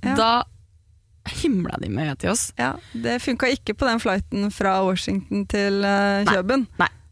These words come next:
Speaker 1: Det, det
Speaker 2: Det
Speaker 1: var
Speaker 2: gjorde
Speaker 1: ikke
Speaker 2: ikke.
Speaker 1: noe, nei.
Speaker 2: Nei, det falt ikke i god jord.
Speaker 1: Nei.
Speaker 2: Og så, men så sier jeg sånn, «Ja, vi er diamanter», sier jeg til dama. Det er første gang jeg sier det.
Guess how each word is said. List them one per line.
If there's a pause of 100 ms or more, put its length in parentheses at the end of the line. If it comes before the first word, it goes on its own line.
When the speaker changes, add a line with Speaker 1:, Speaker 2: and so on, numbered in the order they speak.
(140)
Speaker 1:
Det, (320)
det
Speaker 2:
Det
Speaker 1:
var
Speaker 2:
gjorde
Speaker 1:
ikke
Speaker 2:
ikke.
Speaker 1:
noe,
nei. (120)
Speaker 2:
Nei,
det
falt
ikke
i
god
jord.
Speaker 1:
Nei.
Speaker 2:
Og
så, (260)
men
så
sier
jeg
sånn,
«Ja,
vi
er
diamanter»,
sier
jeg
til
dama.
Det
er
første
gang
jeg
sier
det.